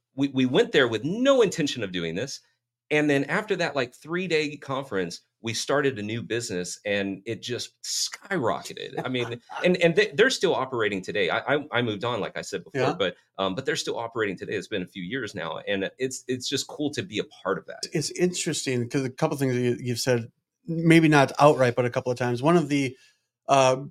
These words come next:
Speaker 2: previous episodes, uh, I interviewed a, a local M M A guy.
Speaker 1: Mm-hmm.
Speaker 2: And I'm like, "Dude," like, and I've known him for a decade. I was like, "Why,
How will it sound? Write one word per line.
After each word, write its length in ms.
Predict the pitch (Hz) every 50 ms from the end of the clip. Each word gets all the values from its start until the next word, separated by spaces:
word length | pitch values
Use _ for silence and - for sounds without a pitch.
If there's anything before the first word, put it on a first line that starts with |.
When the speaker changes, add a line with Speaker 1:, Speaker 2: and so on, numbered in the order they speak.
| _ -
Speaker 2:
previous 340 | - 151 143 143 135 123 196
episodes, 480 | 202 196 190 - 127 110 110 - - _ _ _ -
uh, 200 | 135 131 123 113 -
I 120 | 131 127
interviewed 400 | 127 127 127 131 131 135 123 123
a, 460 | 131 131 131 127 123 123 120 - 135
a 20 | 127
local 360 | 123 139 156 156 160 143 120
M 120 | 135 127 123
M 120 | 117 117
A 120 | 117 117
guy. 300 | 110 117 113 104 104 113 - _ _ -
Speaker 1:
Mm-hmm. 140 | 95 92 110 147 - -
Speaker 2:
And 140 | 160 160 160
I'm 80 | 160 147
like, 180 | 151 147 143 147
"Dude," 220 | 202 202 202 190
like, 180 | 165 135 123 - 156
and 120 | 147 147
I've 160 | 160 175 170
known 200 | 160 160 151 143
him 380 | 143 143 143 139 135 127 120 - _ _ _ _ _ _ _ _ _ _ _ _ _ _
for 140 | - 151 139
a 80 | 120 113
decade. 400 | 120 110 107 - 95 - - 123
I 60 | -
was 120 | - 123 127
like, 200 | 135 123 - _ _ _ _ _ _ _ _ _ _ _ _ _ _ _ _ _ _ _ _ _
"Why, 600 | - 135 160 180 202 220 220 226 214 202 170 -